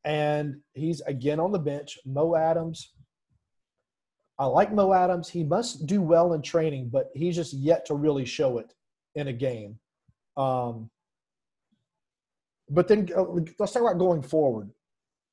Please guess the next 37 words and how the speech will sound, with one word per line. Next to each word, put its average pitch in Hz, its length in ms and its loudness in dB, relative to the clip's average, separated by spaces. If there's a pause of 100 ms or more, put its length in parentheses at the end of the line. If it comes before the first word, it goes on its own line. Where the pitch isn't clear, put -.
(640)
I 156 60 -2
think 233 200 2
one 185 180 4
of 175 80 4
Atlanta 175 280 4
United's 160 320 0
biggest 165 340 0
issues 160 360 -2
going 143 240 -6
forward 139 320 -2
is 135 180 -4
it 139 120 -6
has, 151 440 -2 (1400)
at 156 140 4
least 175 220 2
in 156 60 0
today's 160 280 6
starting 135 240 2
lineup, 127 280 -2
no 147 320 4
pace - 580 -8 (280)
going 120 280 -2
forward. 98 400 -12 (460)
Um, 127 560 0 (840)
opponents 180 420 -2
can 151 160 -2
play 147 240 0
pretty 190 240 -4
much 160 220 -2
as 135 160 -10
high 156 260 0
a 151 60 2
line 143 280 -2
as 127 120 -8
they 127 100 -2
want 127 320 -4
to 104 300 -12